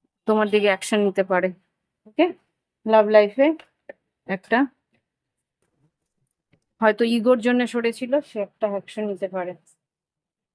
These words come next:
দেখি কি গাইডেন্স দিতে চাইছে এঞ্জেলস, কি গাইডেন্স দিতে চাইছে। To be fair, সৎ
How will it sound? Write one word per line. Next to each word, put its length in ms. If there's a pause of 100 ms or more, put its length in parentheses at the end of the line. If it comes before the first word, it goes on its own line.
(220)
দেখি 300 (540)
কি 140
গাইডেন্স 540
দিতে 220
চাইছে 400
এঞ্জেলস, 640 (100)
কি 100
গাইডেন্স 400
দিতে 240
চাইছে। 420 (1200)
To 100
be 180
fair, 420
সৎ 360